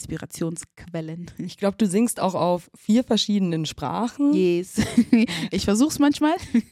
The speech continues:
Speaker 1: <laughs> Und, ähm, auf manchen mehr, ähm, auf anderen weniger. Und meine Hauptsprache, die ich eigentlich benutze, ist Englisch, weil ich das Gefühl hab, das ist,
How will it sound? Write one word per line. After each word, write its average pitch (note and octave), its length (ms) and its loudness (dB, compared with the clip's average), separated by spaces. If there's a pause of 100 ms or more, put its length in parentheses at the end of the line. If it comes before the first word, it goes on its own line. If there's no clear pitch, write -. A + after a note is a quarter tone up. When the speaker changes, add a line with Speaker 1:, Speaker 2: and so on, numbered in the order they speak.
(140)
Speaker 1:
<laughs> - 480 -8
Und, G3 540 -2
ähm, F#3+ 640 -4
auf F#3+ 200 -4
manchen G3 380 -6
mehr, B3 420 0
ähm, F#3+ 480 -6
auf - 140 -12
anderen G3 340 -6
weniger. C4 380 2 (480)
Und G3+ 640 2
meine F#3+ 340 -2
Hauptsprache, G3 1120 -2
die F3 100 -8
ich E3+ 100 -8
eigentlich F3 200 -8
benutze, F3+ 320 -6
ist F3 160 -10
Englisch, G#3 500 0
weil E3 160 -6
ich F3 80 -8
das E3+ 200 -10
Gefühl F3 340 -6
hab, D#3+ 120 -8
das D#3+ 220 -10
ist, - 260 -10